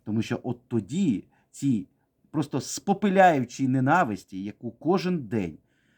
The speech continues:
кожен день планомірно десятками років виливають на голови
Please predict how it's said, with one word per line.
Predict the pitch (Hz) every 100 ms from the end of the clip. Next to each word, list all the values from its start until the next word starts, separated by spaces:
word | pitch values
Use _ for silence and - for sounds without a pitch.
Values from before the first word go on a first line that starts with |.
| _ _
кожен | 104 147 185 151 180 165
день | 110 127 120 123 120
планомірно | 127 139 151 147 127 131 139 156
десятками | 120 131 - 147 151 - 160 160
років | 120 123 123 123 135
виливають | 110 123 120 104 117 143 139
на | 110 113
голови | 92 110 143 143 131